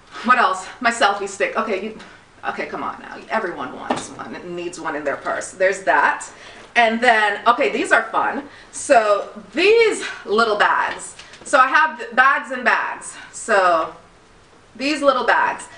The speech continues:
I get these, like, a lot when we travel. Like, some of these are from Switzerland, some are from, um, some are from Italy. Uh, these are little bags, and what it is, since I often go places and shop, I like to... Um,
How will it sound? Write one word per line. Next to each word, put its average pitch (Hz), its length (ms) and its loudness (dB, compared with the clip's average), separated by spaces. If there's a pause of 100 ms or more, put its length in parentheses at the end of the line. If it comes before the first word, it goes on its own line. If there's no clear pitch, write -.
(180)
I 381 380 6
get 349 220 -2
these, 302 280 -2
like, 254 200 6
a 233 60 0
lot 233 300 2
when 226 160 0
we 196 60 -2
travel. 247 520 2
Like, 220 180 2
some 277 160 0
of 285 140 0
these 277 160 -2
are 240 120 2
from 196 200 0
Switzerland, 254 920 0
some 254 280 2
are 233 100 2
from, 226 360 2
um, 175 400 2 (500)
some 226 240 2
are 233 80 0
from 220 200 -2
Italy. 269 640 2 (180)
Uh, 233 260 4
these 392 200 0
are 339 140 4
little 311 180 -2
bags, 214 400 2
and 233 160 -4
what 294 160 4
it 320 80 -2
is, 269 240 4
since 349 300 -4
I 320 160 6
often 285 340 2
go 277 140 2
places 277 440 -2
and 220 160 -2
shop, - 480 2 (760)
I 277 460 6
like 240 480 2
to... 214 520 2
Um, 175 400 2